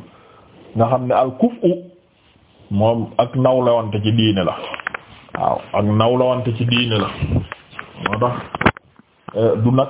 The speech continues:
ci ay am alal, ñu am alal ñi ñoo war a ànd. Moo taxoon gisoon nañ wa, Wasbir nafsaka ma'a alladhina yad'una rabbahum bil ghadati wal 'ashi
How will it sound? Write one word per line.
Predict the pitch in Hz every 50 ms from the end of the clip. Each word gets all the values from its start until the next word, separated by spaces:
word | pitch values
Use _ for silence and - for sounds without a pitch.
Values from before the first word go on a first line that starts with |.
| - - -
ci | - 120
ay | 123 123 120 117
am | - 120 123 117 -
alal, | 123 120 117 113 113
ñu | 113 120
am | 120 123 120 -
alal | 127 123 120 113 113 113
ñi | 117 147 - - -
ñoo | 113 110 113 117 117
war | 113 113 113 -
a | 117 117
ànd. | 117 120 117
Moo | 117 113 113 117
taxoon | 123 120 123 123 120 120
gisoon | 143 156 202 190 170 147
nañ | 143 - 294 330 - - - - - -
wa, | - 104 123 - - -
Wasbir | 117 110 110 123 - - - 139 135 123 120
nafsaka | 120 117 117 - - 104 95 - - - - _ _ _ _ _ _ _ _ _ - - - - -
ma'a | 139 95 107
alladhina | 120 120 120 117 113 110 113 113 113 113 113
yad'una | 113 110 110 110 110 110 107 110
rabbahum | 117 113 107 107 107 107 107 104 101
bil | 104 104 101
ghadati | 98 104 101 104 113 113 113 - 110
wal | 107 107 104
'ashi | 101 101 104 104 - 160 143 - -